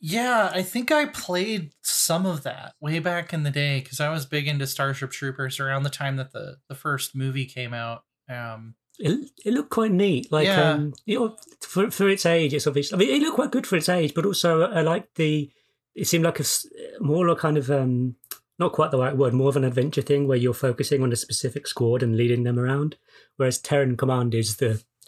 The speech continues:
Speaker 2: the kind of, uh, the general up in the
Speaker 1: Right.
Speaker 2: sky.
Speaker 1: Right, they did try to kinda do, there was that one mission that they tried to sorta do more of, like, a small commando squad thing.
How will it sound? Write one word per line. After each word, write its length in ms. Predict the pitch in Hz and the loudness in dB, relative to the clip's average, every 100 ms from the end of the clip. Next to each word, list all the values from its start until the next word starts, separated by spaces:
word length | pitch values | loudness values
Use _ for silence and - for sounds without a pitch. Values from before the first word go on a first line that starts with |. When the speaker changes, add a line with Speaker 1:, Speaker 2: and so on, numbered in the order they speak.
| - | -6
Speaker 2:
the 140 | 135 | -4
kind 260 | 135 120 113 | 0 0 0
of, 140 | 104 | 0
uh, 180 | 110 110 | 0 0
the 160 | 107 - | 0 0
general 400 | 120 110 107 107 | 0 0 0 0
up 60 | 104 - _ 190 | -4 -10 _ 0
in 320 | 190 196 165 | 2 4 4
the 100 | 147 | 4
Speaker 1:
Right. 100 | 120 | 2
Speaker 2:
sky. 440 | - 123 120 120 _ _ _ _ _ | 2 2 0 -4 _ _ _ _ _
Speaker 1:
Right, 240 | 180 185 170 | 2 2 2
they 120 | 180 | 0
did 180 | 240 - | 0 -2
try 240 | - 233 | 0 0
to 60 | 226 | 0
kinda 400 | - 180 170 175 | -2 0 0 0
do, 460 | 156 160 160 151 | 0 0 0 -4
there 200 | 156 165 | -4 -2
was 260 | 180 190 - 143 | 2 0 -2 -2
that 240 | 160 151 147 | 0 0 0
one 260 | 160 147 | 0 0
mission 460 | 147 139 - 147 147 | 0 0 -2 -2 -2
that 240 | 131 - | -4 -4
they 100 | 143 | -6
tried 340 | 135 156 143 139 | -2 0 0 -2
to 40 | |
sorta 320 | 135 143 143 | -4 -4 -4
do 160 | 127 135 | -4 -6
more 240 | 131 127 | -4 -4
of, 140 | 131 127 | -4 -4
like, 160 | 131 | -6
a 80 | 131 | -4
small 400 | - - 135 131 | -4 -2 -2 -2
commando 580 | 131 160 135 139 143 147 | -4 -6 -4 -4 -2 -4
squad 560 | 135 - 143 147 147 135 | -4 -6 -2 -2 -2 -6
thing. 520 | - 156 151 156 | -4 -2 0 -4